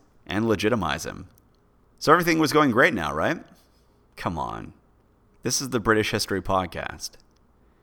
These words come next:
You know something awful is gonna follow, right?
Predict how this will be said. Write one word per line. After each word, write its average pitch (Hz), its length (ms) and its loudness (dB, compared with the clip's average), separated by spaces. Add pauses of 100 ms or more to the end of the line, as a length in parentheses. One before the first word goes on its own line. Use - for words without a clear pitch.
(200)
You 107 120 -4
know 113 380 6
something 92 400 -2
awful 80 380 -4
is 65 100 -10
gonna 71 180 -8
follow, 76 440 -4
right? 90 320 -6